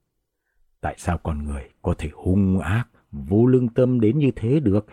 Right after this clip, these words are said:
nếu đó không phải là loài ma quỷ hay ác thú chuyển kiếp làm người? Thật ra giai đoạn này đã diễn ra hơn một trăm năm nay rồi, và lúc này các động lực ma quái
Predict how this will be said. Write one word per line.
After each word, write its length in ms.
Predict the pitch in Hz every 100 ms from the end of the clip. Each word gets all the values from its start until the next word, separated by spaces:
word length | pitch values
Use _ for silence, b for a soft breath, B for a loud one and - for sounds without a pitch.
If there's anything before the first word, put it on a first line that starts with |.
| b b -
nếu 160 | 101
đó 140 | 139 120
không 220 | - 120
phải 380 | - 92 82 92
là 180 | - 87
loài 280 | 87 92 85
ma 340 | 87 131 139 131
quỷ 260 | 98 76 73 b -
hay 260 | 92 78 _ _
ác 180 | 110 120 _
thú 240 | 90 92 131 _
chuyển 260 | 104 80 -
kiếp 200 | 78 -
làm 240 | 82 82 85
người? 280 | 87 87 - _ _ _ _ _ _ _ _ _ _ _ _ _ -
Thật 160 | 101
ra 360 | 82 95 90 87
giai 180 | 95 87
đoạn 220 | 80 85
này 220 | 78 65
đã 160 | 113 92
diễn 280 | 87 101 101
ra 260 | 104 92 82
hơn 220 | 95 82
một 240 | 80 67 - -
trăm 260 | 101 104
năm 200 | 104 104
nay 160 | 101 95
rồi, 460 | 80 80 69 71 - _ _ _ _ _ _
và 260 | 90 82 78
lúc 180 | 107 135
này 300 | 82 71 - _ _ _ _
các 160 | 135 -
động 180 | 98
lực 200 | 85 82
ma 320 | 80 80 90 80
quái 320 | - 80 101